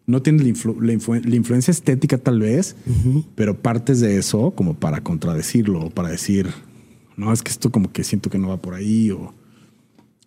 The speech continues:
Speaker 1: sea, tu discurso al final del día se va armando a partir de otros discursos.
Speaker 2: Claro. Sí, sí, sí, vas agarrando lo
Speaker 1: Sí, haz de cuenta,
Speaker 2: lo
Speaker 1: para
Speaker 2: que
Speaker 1: decir,
Speaker 2: dijiste.
Speaker 1: para, exacto, para, <clears throat> para que en tu discurso esté el opuesto, pues tienes que...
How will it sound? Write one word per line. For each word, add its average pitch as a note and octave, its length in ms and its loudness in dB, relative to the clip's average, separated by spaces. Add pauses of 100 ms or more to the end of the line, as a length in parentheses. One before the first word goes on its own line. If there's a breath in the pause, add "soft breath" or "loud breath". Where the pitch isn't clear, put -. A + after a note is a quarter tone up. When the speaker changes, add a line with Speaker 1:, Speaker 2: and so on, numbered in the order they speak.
(180)
Speaker 1:
sea, - 160 -2
tu A2 140 2
discurso A#2+ 460 2
al - 40 -2
final A2 200 2
del A2 140 4
día G#2 120 4
se - 100 -2
va G#2 100 2
armando G2+ 480 2
a A2+ 80 0
partir F2+ 300 -2
de F2 60 0
otros E2+ 320 -4
discursos. - 600 -2
Speaker 2:
Claro. B2+ 220 4 (720 soft breath)
Sí, C#3+ 160 -2
sí, C#3 100 2
sí, C3 100 2
vas C3+ 140 2
agarrando B2 400 2
lo G#2+ 320 -2 (360)
Speaker 1:
Sí, C3 180 2
haz A2 80 2
de A#2 60 0
cuenta, A2+ 160 4
Speaker 2:
lo A#2 60 -2
Speaker 1:
para A2 140 2
Speaker 2:
que - 40 -2
Speaker 1:
decir, B2 180 6
Speaker 2:
dijiste. - 260 -2
Speaker 1:
para, A2 160 2 (240)
exacto, B2 400 0
para, F#2+ 380 2 (160)
<clears throat> C#3+ 440 6
para A2 160 2
que - 80 0
en G#2+ 60 4
tu A2+ 80 4
discurso A#2+ 380 4
esté B2 320 4
el A2+ 100 6
opuesto, B2+ 460 2
pues - 120 -8
tienes F#2 220 0
que... F2 300 -2